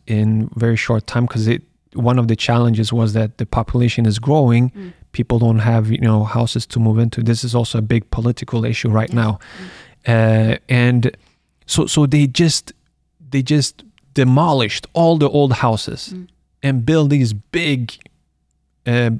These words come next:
Speaker 2: areas with,
Speaker 1: Mm.
Speaker 2: and just stuck in a lot of people. And many of these areas have now challenges
Speaker 1: Yes.
Speaker 2: with crime, with, you know, different things. So is it the, just the people's fault, or is it also how the, how you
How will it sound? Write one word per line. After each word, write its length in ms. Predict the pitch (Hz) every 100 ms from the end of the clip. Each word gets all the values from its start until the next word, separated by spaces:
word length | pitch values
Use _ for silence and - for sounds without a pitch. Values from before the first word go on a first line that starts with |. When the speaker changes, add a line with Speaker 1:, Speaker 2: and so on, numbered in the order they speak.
| - - _ _ _ _ _ _
Speaker 2:
areas 600 | 127 123 110 120 - -
with, 140 | - 208
Speaker 1:
Mm. 120 | 190
Speaker 2:
and 260 | 123 120 135
just 140 | 123 -
stuck 320 | - 139 135
in 120 | 147 131
a 60 |
lot 180 | 123 123
of 100 | 110
people. 400 | - 123 - -
And 240 | 123 127 127
many 200 | 170 202
of 120 | 147
these 220 | 147 131 -
areas 460 | 143 165 156 123 -
have 180 | 131
now 220 | 127 131 120
challenges 760 | - 151 156 110 113 - - - -
Speaker 1:
Yes. 200 | 180 - _
Speaker 2:
with 180 | 120 -
crime, 760 | - 135 131 131 131 131 131 -
with, 200 | 113 110 - -
you 100 | 117
know, 120 | 110
different 420 | 107 120 127 117
things. 340 | 123 117 110 - - - - _ _
So 380 | - 143 139 - - - - _ _ _ _ _ _
is 120 | 135
it 120 | 170 -
the, 100 | 143
just 220 | 135 -
the 60 | 143
people's 480 | - 156 - 165
fault, 340 | - 170 170 -
or 180 | 131 131
is 140 | 123
it 80 | 127
also 300 | 127 131 123
how 180 | 117 120
the, 260 | 117 113 117
how 160 | 117
you 320 | 117 110 113